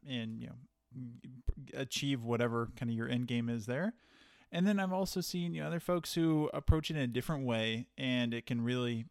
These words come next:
come back to haunt them. So I thought it would be helpful to sit down, kind of talk through what are some of the do's and don'ts of negotiating, you know, how to approach it, when to do it,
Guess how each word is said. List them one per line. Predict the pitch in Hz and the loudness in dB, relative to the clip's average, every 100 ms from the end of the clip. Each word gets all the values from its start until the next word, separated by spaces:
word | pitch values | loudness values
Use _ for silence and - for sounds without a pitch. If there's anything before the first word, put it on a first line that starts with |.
| - | -2
come | 135 | 2
back | 123 117 | 2 0
to | 113 | 0
haunt | 120 117 | 2 2
them. | 120 117 | 0 -4
So | - 226 147 - _ - - - | 2 2 2 -6 _ -20 -20 -10
I | - 147 | -2 2
thought | 165 160 | 4 4
it | |
would | 151 | 4
be | 131 117 | 4 4
helpful | 131 127 - 120 110 - | 4 2 2 2 2 0
to | 123 113 110 113 | 0 2 0 -4
sit | - 170 147 | -2 -2 0
down, | 120 123 175 220 - - | 0 2 2 0 -2 -2
kind | 151 | 0
of | 120 | 2
talk | - 156 160 - | 0 0 0 -2
through | 139 139 131 123 127 - - - _ - | -4 2 4 2 0 -8 -20 -20 _ -2
what | 127 131 | 2 2
are | 123 123 117 113 113 - - | 2 2 4 2 0 -8 -14
some | - 147 127 | -4 0 0
of | 113 | -2
the | |
do's | 107 127 127 120 | -2 2 2 2
and | 117 | 2
don'ts | 117 117 - - | 4 4 0 -4
of | 120 | -2
negotiating, | 117 113 131 147 - 160 160 160 160 - | 0 2 2 2 0 -2 0 -2 -4 -8
you | 117 | -8
know, | 113 | -6
how | - 131 | 0 2
to | 123 | 2
approach | 113 - 208 208 | 2 4 6 4
it, | 208 180 _ | 0 -2 _
when | 156 151 | 2 2
to | 147 | 2
do | 135 147 | 2 4
it, | 156 | 2